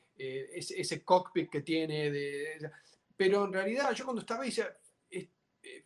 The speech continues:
en perspectiva, estamos celebrando algo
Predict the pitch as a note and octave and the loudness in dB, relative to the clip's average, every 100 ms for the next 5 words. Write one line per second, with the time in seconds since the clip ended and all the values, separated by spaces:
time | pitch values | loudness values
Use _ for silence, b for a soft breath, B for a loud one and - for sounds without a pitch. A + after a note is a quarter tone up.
0 | - E3 D3+ F#3+ - F#3+ - C4+ D#3 C#3 | -8 -4 0 0 0 -2 -2 0 2 2
1 | D#3 _ - D3 B3+ C#4 A3 F#3 D#3+ F3 | -2 _ -12 -2 0 0 -2 -2 0 0
2 | B3 A3+ G3 D#3+ C3 A#2+ F3+ | 0 2 4 4 0 -6 -10